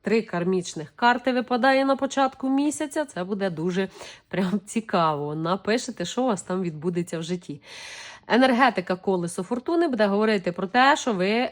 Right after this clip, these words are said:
щасливчик по житті і маєте цим користуватися. Тобто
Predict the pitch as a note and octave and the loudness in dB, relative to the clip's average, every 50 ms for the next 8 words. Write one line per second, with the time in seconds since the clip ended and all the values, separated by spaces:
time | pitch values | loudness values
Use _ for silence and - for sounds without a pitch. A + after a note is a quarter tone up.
0 | - F#3+ F3 - - A3+ G#3 G#3+ - A#3+ B3 B3+ B3 - A#3 - - - G#3 A3+ | -4 -6 -6 -2 0 0 0 2 2 2 2 2 0 -2 -6 -4 -2 0 2 2
1 | G#3 F#3 G3+ G3 - - C#4+ C#4+ A3 F3 E3 F#3 G3 F#3+ F#3 F3+ E3 D#3 - F#3 | 2 2 0 -2 -2 -2 0 0 0 2 2 0 0 0 -2 -4 -6 -6 -4 -4
2 | F3+ F3+ F3 - E3+ F#3 F3 - - G3+ G3+ G#3+ G#3+ G3+ F3+ - E3 D3+ - - | -4 -4 -4 -4 -6 -6 -6 -6 -4 -2 2 4 4 4 2 0 -4 -8 -8 -8
3 | D3 - - D#3+ - - - E3 D3 | -10 -8 -8 -10 -8 -6 -6 -6 -6